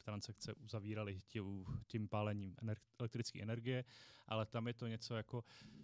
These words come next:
eh, máš, mm, provozovatele nodů, jo, což jsou vlastně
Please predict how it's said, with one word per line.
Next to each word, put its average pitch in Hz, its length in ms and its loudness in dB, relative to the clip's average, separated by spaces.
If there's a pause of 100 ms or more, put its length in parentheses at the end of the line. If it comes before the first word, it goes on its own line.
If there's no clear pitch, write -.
(200)
eh, 104 460 -4 (380)
máš, 107 420 4
mm, 101 120 -2 (1040)
provozovatele 113 760 2 (120)
nodů, 120 580 0
jo, 107 240 -4
což - 280 -8
jsou 107 140 -6
vlastně 107 420 0